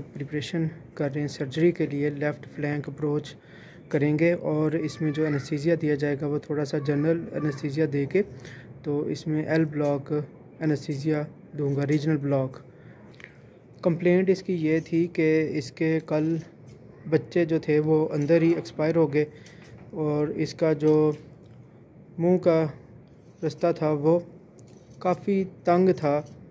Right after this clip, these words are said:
बच्चे पास आउट नहीं हो सके। इसलिए आज भी हमने चेक किया तो बच्चे अंदर ममीफाइड लग रहे थे।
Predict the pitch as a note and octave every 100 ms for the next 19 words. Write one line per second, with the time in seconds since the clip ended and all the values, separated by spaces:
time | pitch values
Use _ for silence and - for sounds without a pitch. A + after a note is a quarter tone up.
0 | - - - - - - - - - E3+
1 | - F#3 F#3 E3 E3 F3+ E3 E3 D3 D3+
2 | C#3 C#3 D#3+ D#3 - - - - - D#3+
3 | - D#3+ E3 E3 E3 - - - - D#3+
4 | D#3 F3+ E3+ D3 D3+ D3+ D3 - - -
5 | E3 E3+ D3+ D#3 D#3 - - - - -
6 | - - F#3+ D#3+ D#3 D#3 - - F3 -
7 | D#3 - F#3+ F#3 - - - - - D#3
8 | D#3 E3+ E3+ E3 E3 E3+ G3 G3 D#3+ D3+
9 | D3 D3 C#3 D3+ D3+ D3